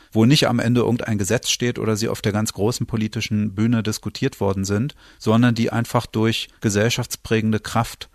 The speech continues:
hier eben auch eine wichtige Rolle spielen für das private Leben, für die Alltagskultur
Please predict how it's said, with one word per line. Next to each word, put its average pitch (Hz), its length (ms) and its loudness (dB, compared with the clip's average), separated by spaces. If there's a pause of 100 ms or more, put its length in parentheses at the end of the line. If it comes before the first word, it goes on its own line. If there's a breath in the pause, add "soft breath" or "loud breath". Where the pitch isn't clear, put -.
hier 117 280 0
eben 110 480 0
auch - 280 0
eine 110 340 0
wichtige 113 300 -2
Rolle 107 220 0
spielen 110 380 -2
für 110 160 -6
das 110 140 -2
private 107 460 -2
Leben, 113 300 0
für - 140 -6
die 110 160 -4
Alltagskultur 113 880 -2